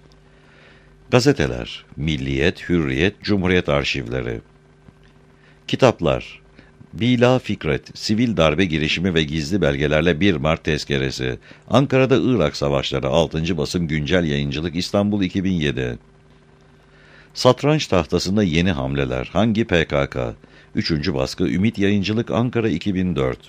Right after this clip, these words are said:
Bölü Giray Nevzat, Özal döneminde bölücü terör, Kürtçülük,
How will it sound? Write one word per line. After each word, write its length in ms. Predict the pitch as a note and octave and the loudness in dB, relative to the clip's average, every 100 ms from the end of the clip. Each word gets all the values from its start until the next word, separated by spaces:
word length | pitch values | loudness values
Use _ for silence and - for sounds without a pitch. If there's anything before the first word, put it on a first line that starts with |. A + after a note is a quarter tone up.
| - _ _ - - _ _ _ - - - - | -20 _ _ -20 -20 _ _ _ -20 -20 -20 0
Bölü 280 | F#2+ D3 E3+ | 4 6 6
Giray 400 | C3+ A#2+ C3+ F2+ | 4 4 2 4
Nevzat, 480 | E2+ D2 D2+ B1+ | 2 2 -2 -4
Özal 380 | G#1 E2 E2+ F2 | -4 -2 0 0
döneminde 480 | C#2+ C#2 C#2+ E2 D2+ | -2 -2 -2 0 0
bölücü 340 | D2+ C#2+ C2+ | 0 -2 -4
terör, 340 | D#2+ C#2 B1 B1 | -4 -4 -4 -6
Kürtçülük, 600 | - F2+ - E2 C#2+ C2 | -4 -6 -4 -4 -4 -6